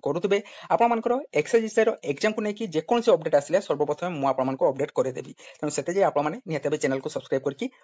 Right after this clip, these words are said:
ଅପଡେଟ ରୁହନ୍ତୁ। ତ ଯାହା ଯାହା ସବୁ ପସିବିଲିଟି ରହିଛି, ସେସବୁର ଅପଡେଟ ମୁଁ ଆପଣମାନଙ୍କୁ ପ୍ରୋଭାଇଡ କଲି। ଆପଣମାନଙ୍କର ମତାମତ କ'ଣ ରହୁଛି, ସେଟା ମଧ୍ୟ ଆପଣମାନେ ଜଣାଇବେ, ଭିଡ଼ିଓ ତଳେ କମେଣ୍ଟ ବକ୍ସରେ କମେଣ୍ଟ କରିକି ଜଣାଇବେ। କିନ୍ତୁ ଆପଣମାନଙ୍କର ଏକ୍ଜାମିନେସନ ଯଦି ହବ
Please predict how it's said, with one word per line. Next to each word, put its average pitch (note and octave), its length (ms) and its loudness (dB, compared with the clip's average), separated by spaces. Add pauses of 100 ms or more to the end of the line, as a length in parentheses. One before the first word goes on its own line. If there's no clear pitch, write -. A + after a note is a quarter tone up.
(140)
ଅପଡେଟ C#3 320 6
ରୁହନ୍ତୁ। C3 240 -6 (240)
ତ - 40 2 (100)
ଯାହା F3 180 4
ଯାହା A#3+ 140 4
ସବୁ A3+ 180 -2
ପସିବିଲିଟି F3 440 -2
ରହିଛି, D3 200 -4 (160)
ସେସବୁର D#3 360 0
ଅପଡେଟ C#3 240 -2
ମୁଁ C3 100 2
ଆପଣମାନଙ୍କୁ C3 360 -6
ପ୍ରୋଭାଇଡ D3 280 2
କଲି। G#3+ 160 -2 (320)
ଆପଣମାନଙ୍କର A#3 480 0
ମତାମତ D#3 320 2
କ'ଣ C#3 80 2 (100)
ରହୁଛି, C#3 240 -4
ସେଟା C#3+ 160 0
ମଧ୍ୟ C3+ 200 -2
ଆପଣମାନେ C#3 280 -2 (680)
ଜଣାଇବେ, D3+ 400 2 (100)
ଭିଡ଼ିଓ C#3+ 220 0
ତଳେ D#3 180 2
କମେଣ୍ଟ C3+ 180 -2
ବକ୍ସରେ - 240 -4
କମେଣ୍ଟ C3 220 -4
କରିକି F#3 240 -6
ଜଣାଇବେ। C3 320 -4 (380)
କିନ୍ତୁ B3 200 4 (180)
ଆପଣମାନଙ୍କର E3 380 0
ଏକ୍ଜାମିନେସନ D3 420 -4
ଯଦି C3 180 -4
ହବ C#3 120 0